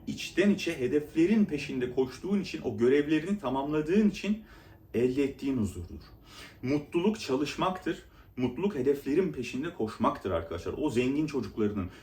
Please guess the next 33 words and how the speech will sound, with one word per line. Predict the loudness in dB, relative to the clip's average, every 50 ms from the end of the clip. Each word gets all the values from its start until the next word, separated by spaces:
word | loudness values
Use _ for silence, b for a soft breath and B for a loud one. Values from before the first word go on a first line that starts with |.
| B B
hiçbir | -8 -6 -6 -4 0 0 0 0
zaman, | 2 0 0 2 0 0 0
a, | -2 -2 -2
bu, | -4 -4 -2 0
bu | 0 0
arada | 2 0 0
ben | 0
işte | 0 0 0 0
hani | 0 0 0 0
Arap | -2 -4 -4 -4 -6
şeyhleri, | -8 -10 -12 -12 -12 -8 -4 -2 -2 0
dolar | 2 2 2 2 0 0
milyarderleri | -2 -4 -4 -6 -6 -8 -8 -10 -8 -6 -6 -6 -4
falan | -2 -2 0
onlardan | 2 2 2 2 2 2 0 0 0
bahsediyorum. | 0 -2 -2 -6 -8 -8 -8 -8 -8 B B B B B B B B 6
Bu | 10 12 12 12
adamların | 12 10 6 6 2 2 2 2 0
hiçbir | -2 -4 -6 -2 2 2 2
zaman | 4 4 0 2 2 0 0
mutlu | -2 -4 -6 -4 -4 -2 2 6
olmamasının | 6 6 6 6 4 2 2 0 0 -2 -2 0 0
ya | 0 2 2
da | 0 0 -2 B B B B 4
depresyona | 4 4 6 6 4 4 4 4 0 0
falan | 0 -2 -6
hep | -4 -2
görürüz, | -2 0 0 0 -2 -4 -6 -10 -12 -4
duyarız. | 2 4 4 4 4 2
Depresyona | -2 -2 0 2 0 0 0 0 -4 -2
falan | -2 -2 -2
girmesinin | -2 -2 -4 -4 -6 -4 -2 -2
sebebi | -2 -2 -2 -2 -2 -4 -6